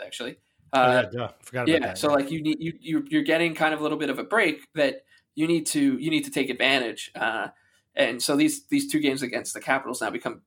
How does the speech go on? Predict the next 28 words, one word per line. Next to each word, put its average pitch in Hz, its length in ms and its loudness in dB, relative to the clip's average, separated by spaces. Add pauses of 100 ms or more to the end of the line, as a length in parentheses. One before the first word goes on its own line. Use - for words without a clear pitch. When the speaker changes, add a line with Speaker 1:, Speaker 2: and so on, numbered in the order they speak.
(140)
Speaker 1:
really 131 220 0
important 233 320 -2
just 139 180 -6
'cause 139 160 -2
of 127 200 -6 (340)
the, 127 300 2
uh, 127 320 4 (540)
the 151 60 -4
kind 139 180 0
of 127 60 -2
s-, - 160 -4
the 143 160 -2
extenuating 139 640 2
circumstances. 131 800 -2
Like, 123 160 -2
you 135 60 -4
need 135 200 -2
to, 113 120 -2 (120)
they 127 100 2
need 139 240 2
to - 80 -2
take, - 340 -2 (400)
uh, 107 460 2
you 95 140 -8
know, - 60 -8
three 139 280 0
points 117 440 -2
at, 120 140 -6